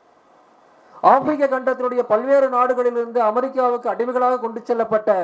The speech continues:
கருப்பர்கள் பல பேரை பொறுத்தவரையிலே அவர்கள் தாய்மொழியோட எந்த சூடும் அவங்க கிட்ட கிடையாது.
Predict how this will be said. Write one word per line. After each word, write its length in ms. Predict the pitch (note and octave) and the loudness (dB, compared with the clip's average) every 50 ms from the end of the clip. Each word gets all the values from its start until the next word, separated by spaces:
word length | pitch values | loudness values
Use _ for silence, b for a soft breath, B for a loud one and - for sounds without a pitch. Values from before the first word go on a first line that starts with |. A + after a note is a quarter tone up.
| D#3 - b b b b b - | -2 -6 b b b b b 0
கருப்பர்கள் 500 | G#3 A3 B3 C#4 E4 D4 C#4 C4+ C4 C4 - - | 2 2 2 2 2 2 2 2 0 -2 -2 -2
பல 180 | A3 A#3 C4+ C4+ | 0 2 2 2
பேரை 220 | C4+ C#4 C#4 C#4 | 2 2 0 0
பொறுத்தவரையிலே 640 | A#3+ A3 B3 B3 A#3+ A#3+ A#3 A3+ A3+ A3 A#3 C#4 B3+ A#3 | 0 0 -2 -2 -2 -2 -2 -2 -2 -2 -2 -2 0 0
அவர்கள் 280 | A#3 B3 B3 A#3+ A3 A#3+ | 0 -2 -2 -2 -2 0
தாய்மொழியோட 480 | A3+ B3 C4+ C4 C4 B3+ B3+ B3 B3 A#3+ A3+ A3+ | 0 2 0 0 -2 -4 -2 -2 -2 -2 -2 -4
எந்த 120 | A#3+ A#3 C4+ | -2 -2 -2
சூடும் 320 | C4 C4 C4 B3+ C4 B3+ A#3 | 0 0 -2 -2 -2 -2 -4
அவங்க 160 | G#3+ G#3 G#3 | -6 -8 -8
கிட்ட 140 | G3+ G3+ F#3+ | -8 -8 -8
கிடையாது. 340 | E3+ D#3 C#3 B2+ A2+ - | -8 -8 -8 -8 -8 -10